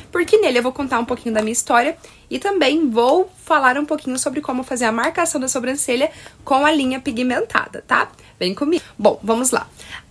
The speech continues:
Antigamente aqui no canal, né, até o começo do ano, final do ano passado, a gente falava somente sobre moda, eu trazia mais vídeos da Shein.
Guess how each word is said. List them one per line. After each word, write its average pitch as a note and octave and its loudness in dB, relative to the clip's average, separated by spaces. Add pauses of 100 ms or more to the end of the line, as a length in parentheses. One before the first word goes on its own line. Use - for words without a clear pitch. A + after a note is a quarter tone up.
(140)
Antigamente D4 2
aqui C#4+ -2
no B3+ -4
canal, A3+ -2
né, A3 -2
até G3 -4
o F#3 -4
começo F#3+ -8
do G#3 -2
ano, F#3+ 0
final F3+ -4
do F#3 -6
ano F#3+ -8
passado, A3 -2
a A3 0
gente A3+ -4
falava A#3+ 2
somente A#3+ -2
sobre B3 -2
moda, A3 4
eu F3+ -6
trazia G#3+ 0
mais A3 0
vídeos G#3 -4
da G#3 4
Shein. A#3+ 0